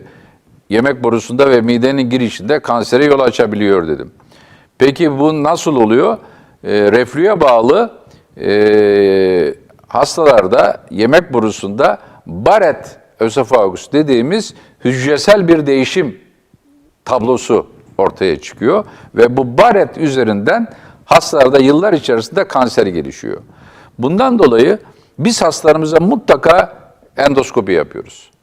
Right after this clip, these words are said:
Endoskopi yapıyoruz. Yemek borusunda, e, durum nedir? Yemek borusundaki tahribatın,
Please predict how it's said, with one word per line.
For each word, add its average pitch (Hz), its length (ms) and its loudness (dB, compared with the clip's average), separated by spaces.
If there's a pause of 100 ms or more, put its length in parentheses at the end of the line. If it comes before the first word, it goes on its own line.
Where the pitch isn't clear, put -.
Endoskopi 135 540 0
yapıyoruz. 101 500 -2
Yemek 123 340 0
borusunda, 113 640 -2 (440)
e, 107 360 2
durum 151 300 0
nedir? 139 340 2 (440)
Yemek 113 360 -2
borusundaki 113 600 -4
tahribatın, 117 720 0